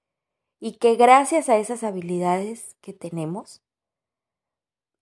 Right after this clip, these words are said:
descubrimos cuál es nuestro propósito en la vida. Por ejemplo, muchas veces a mí me decían que yo me expresaba muy bien, que yo escribía bonito,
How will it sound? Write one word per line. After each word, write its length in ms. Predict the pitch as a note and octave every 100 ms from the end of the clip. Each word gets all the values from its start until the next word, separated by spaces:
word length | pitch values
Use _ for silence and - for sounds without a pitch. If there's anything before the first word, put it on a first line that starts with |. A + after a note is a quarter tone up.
| _ _
descubrimos 960 | G3+ A3+ A3 - G3+ F#3 G#3+ A3+ A3+ G#3+
cuál 240 | G3+ G3
es 140 | G3+ G3
nuestro 420 | F#3 F3 - F3+
propósito 580 | - F3 F3 D#3 D#3+ F3
en 100 | D#3+
la 120 | E3
vida. 300 | - F3 _ _ _ _ _ _ _ _ _ _ _ _ _ _ _ _ _ _ _ _ _ _ _
Por 160 | F#3 F3
ejemplo, 440 | - E3 D3 - _ _ _ _ _ _ _ _ _ _ _ _ _ _
muchas 440 | B3 C4+ C#4+ C#4
veces 420 | C4 A#3 A#3+ A#3+ -
a 120 | G#3+
mí 120 | G3+
me 140 | G3+ G#3
decían 600 | G3 - G3 F#3+ G3 F#3
que 320 | - F3+ F3+
yo 340 | E3 F#3 F#3 F#3
me 140 | F#3+
expresaba 560 | G3 - F3+ F3 F3 F3
muy 240 | F3 F3
bien, 300 | G#3+ A#3+ A#3 _ _ _ _ _ _ _ _ _ _ _ _ -
que 180 | G#3+ G3+
yo 540 | G3+ G3+ G3+ G3+ G3+
escribía 600 | G3 - F3+ F3 F3+ E3+
bonito, 480 | F#3 F#3+ A#3 A#3